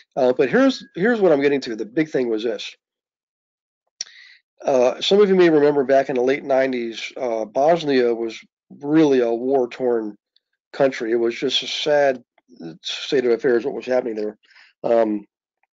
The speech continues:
essentially genocide, if you remember. Well, people were escaping there. Um, you know, they were, they were, there were refugees going all over the place. Well, we were getting them here in Canada and the U S too. And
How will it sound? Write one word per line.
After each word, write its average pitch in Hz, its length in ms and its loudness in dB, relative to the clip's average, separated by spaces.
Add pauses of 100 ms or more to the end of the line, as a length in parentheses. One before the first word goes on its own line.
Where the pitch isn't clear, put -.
(500)
essentially 151 400 0
genocide, 139 520 -2
if 107 120 -16
you 127 80 -4
remember. 131 300 -2
Well, 120 140 -6
people 151 360 0
were 127 160 0
escaping 170 480 -2
there. 107 240 -6 (640)
Um, 110 420 0 (1080)
you 147 60 2
know, 127 120 4
they 131 140 2
were, 127 200 0
they 123 120 -2
were, 123 280 -4
there 127 240 -2
were 117 60 -4
refugees 156 540 -4
going 113 220 -4
all 117 180 0
over 185 100 -2
the 151 80 -4
place. 120 300 -8 (480)
Well, 135 160 2
we 135 100 0
were 135 160 2
getting 165 300 2
them 110 280 -2 (140)
here 139 200 0
in 127 120 -4
Canada 147 380 -2
and 117 100 -6
the 120 60 -4
U 131 180 0
S 127 120 -6
too. - 260 -6 (1080)
And 120 340 0